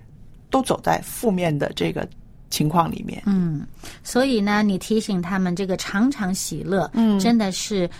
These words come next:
Speaker 2: 呃，非常好的一个，呃，圣经给我们的一个，一个建议啊。
Speaker 1: 是。因为这个章节呢，很有意思，它下边呢还有说了，他说：“你们要靠主常常喜乐，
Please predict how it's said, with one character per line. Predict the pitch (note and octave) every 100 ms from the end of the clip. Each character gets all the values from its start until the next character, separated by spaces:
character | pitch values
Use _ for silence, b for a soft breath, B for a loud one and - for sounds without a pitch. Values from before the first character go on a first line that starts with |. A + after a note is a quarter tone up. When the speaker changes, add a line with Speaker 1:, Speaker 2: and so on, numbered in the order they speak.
| B
Speaker 2:
呃， | D#3
非 | D#3 D4+
常 | C4+ A3 A3
好 | - F3+
的 | D#3 D#3
一 | E3 F#3+
个， | G3+ D#3+ D#3 B B
呃， | E3 D#3+ D3+ C#3+ C#3+
圣 | - - B3
经 | G#3+ A#3
给 | A3 G3
我 | G3
们 | D3 D3+
的 |
一 | D#3+ F3+
个， | F#3+ F#3+
一 | - F3+
个 | F3 D3 - - - - -
建 | - A3 D#3 F3+
议 | F#3+ -
啊。 | E3
Speaker 1:
是。 | G#3 F3+ E3 B B B B - - - - - - B B B B
因 | C#4+ F#4
为 | E4
这 | F#4
个 | C#4 G3+ F3+
章 | C4 C#4
节 | D4+ E3
呢， | F#3 F#3
很 | G#3
有 | B3
意 | - G3 F#3
思， | E3+
它 | F3 A3+
下 | - E4+
边 | A3+ A3 G#3+
呢 | E3
还 | - F#3
有 | A#3 -
说 | - - G3 F3+
了， | D#3+ - B B
他 | - C#4
说 | C#4 C4 C4 B B
：“你 | G3+
们 | A3 B3
要 | C4 G#3+
靠 | - D4 A#3
主 | E3
常 | D3+ F3 F#3+
常 | G3+ G3
喜 | - -
乐， | - E3+